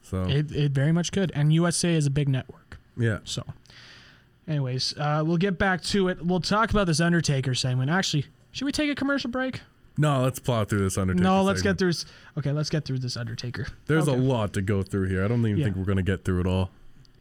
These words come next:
Speaker 2: Twenty-nine souls for twenty-nine holes. I reversed that. Twenty-nine holes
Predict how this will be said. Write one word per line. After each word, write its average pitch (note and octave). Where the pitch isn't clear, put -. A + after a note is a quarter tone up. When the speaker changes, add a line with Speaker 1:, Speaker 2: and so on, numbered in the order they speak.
Speaker 2:
Twenty-nine F#3+
souls E3+
for C#3
twenty-nine C#3+
holes. C3
I B2+
reversed B2
that. -
Twenty-nine A3
holes F3